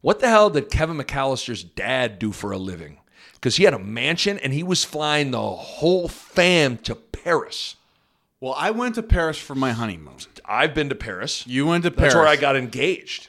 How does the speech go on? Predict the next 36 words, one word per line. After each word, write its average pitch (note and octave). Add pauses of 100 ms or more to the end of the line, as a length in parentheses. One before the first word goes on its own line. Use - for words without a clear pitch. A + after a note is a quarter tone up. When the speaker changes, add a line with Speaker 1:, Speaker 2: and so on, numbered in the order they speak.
Speaker 2:
Um, C3
Speaker 1:
You F#3
and A3
I F3
apparently C3
setting C3
the A#2+
bar B2
way B2+
too C#3+
high G2
with, F2+
like, F#2+
Speaker 2:
Setting F3+
it D#3
high D3
in A#2+
life A#2
here. G2
Speaker 1:
Yeah. G#2
Speaker 2:
But F#3+
lo-, F#3+
here's G3+
what F#3+
we F3
know. A#2+ (840)
For F3
one E3+
person, C3+
a -
flight C3
is A#2 (1120)
fifteen C3
hundred G2+
Speaker 1:
Yeah. -
Speaker 2:
bucks. -